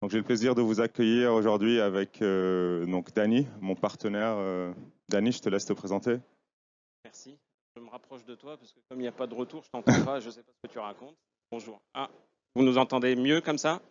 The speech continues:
Speaker 2: Faut que je crie ? C'est bon ? Vous êtes chaud ce soir ? Non, c'est bon. <laughs> Très bien. Bah, Dany Soubra, je suis en charge de, du développement commercial chez Maxing,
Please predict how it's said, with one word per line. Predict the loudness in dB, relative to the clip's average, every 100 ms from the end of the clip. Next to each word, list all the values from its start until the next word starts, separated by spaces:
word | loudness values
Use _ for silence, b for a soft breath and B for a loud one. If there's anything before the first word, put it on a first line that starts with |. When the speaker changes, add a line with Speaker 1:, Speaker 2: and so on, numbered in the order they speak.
| -4
Speaker 2:
Faut |
que | 0
je | 0
crie ? | 2 0 0 _ _ _ _ _ _ _ 0
C'est | 6
bon ? | 6 4 -6 _ _ _ _ _ _
Vous | -6 -4 0
êtes | -2
chaud | -2 -10
ce | -10
soir ? | -18 _ -16
Non, | -16
c'est | -16
bon. | -10 -8
<laughs> | -6 -8 -12 -14 -20 _ _ _ _ -6
Très | -4
bien. | -2
Bah, | -2 -2 -2
Dany | -2 -2 -2
Soubra, | -4 -4 -4
je | -8
suis | -8
en | -8
charge | -8 -10 -10
de, | -8 -6 -4 -4 -6
du | -8
développement | -4 -4 -4 -6
commercial | -6 -6 -4 -4
chez | -2
Maxing, | -2 0 -2 -4 -8 -8 -8